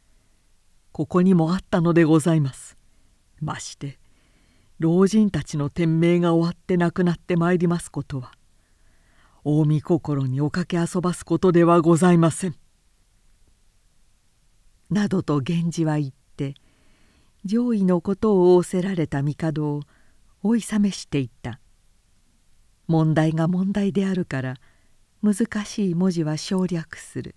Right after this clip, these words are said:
地味な黒い喪服姿の源氏の顔と龍眼とは、常よりもなお一層よく似て、ほとんど同じもののように見えた。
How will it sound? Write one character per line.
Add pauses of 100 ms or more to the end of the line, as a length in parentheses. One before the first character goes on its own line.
(1700)
地
味
な
黒
い
喪
服
姿
の
源
氏
の
顔
と (140)
龍
眼
と
は、 (760)
常
よ
り
も
な
お
一
層
よ
く
似
て、 (640)
ほ
と
ん
ど
同
じ
も
の
の
よ
う
に
見
え (100)
た。